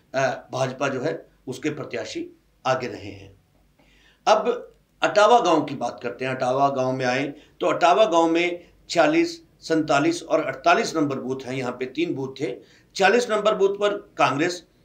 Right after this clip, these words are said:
और सैंतालीस और अड़तालीस नंबर बूथ पर भारतीय जनता पार्टी जो है उसने अपनी बढ़त बनाई थी।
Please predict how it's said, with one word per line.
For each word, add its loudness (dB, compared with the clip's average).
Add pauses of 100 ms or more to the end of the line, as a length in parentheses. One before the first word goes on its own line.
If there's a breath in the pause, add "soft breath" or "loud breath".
(160)
और 6
सैंतालीस 0
और 0
अड़तालीस 2
नंबर 2
बूथ 0
पर 0 (480 loud breath)
भारतीय -2
जनता 2
पार्टी -2
जो -6
है -4 (140)
उसने -6
अपनी -8
बढ़त -6 (200)
बनाई -4
थी। -20